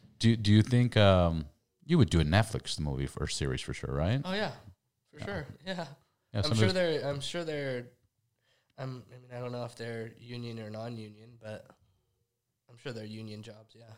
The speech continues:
Speaker 1: Yeah. That's cool. What, anything you wanna add?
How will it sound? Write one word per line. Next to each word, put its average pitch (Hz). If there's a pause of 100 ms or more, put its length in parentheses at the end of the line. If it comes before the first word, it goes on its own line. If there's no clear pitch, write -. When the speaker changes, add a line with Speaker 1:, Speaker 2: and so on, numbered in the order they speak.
(800)
Speaker 1:
Yeah. 73 (1800)
That's 117
cool. 156 (480)
What, 113
anything 113
you 120
wanna 120
add? 160